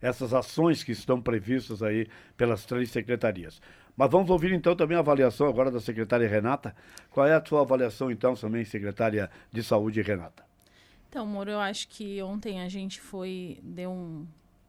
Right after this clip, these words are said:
Speaker 2: um avanço muito grande na criação da associação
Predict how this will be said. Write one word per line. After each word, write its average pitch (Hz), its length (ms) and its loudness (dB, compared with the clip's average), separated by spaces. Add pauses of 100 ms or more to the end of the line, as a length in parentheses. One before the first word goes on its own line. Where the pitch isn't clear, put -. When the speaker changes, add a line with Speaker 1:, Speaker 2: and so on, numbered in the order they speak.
(100)
Speaker 2:
um 190 140 -8
avanço 190 500 -6
muito 196 320 -6
grande 180 460 -6
na 170 160 -6
criação 180 560 -6
da 185 80 -4
associação 180 840 -6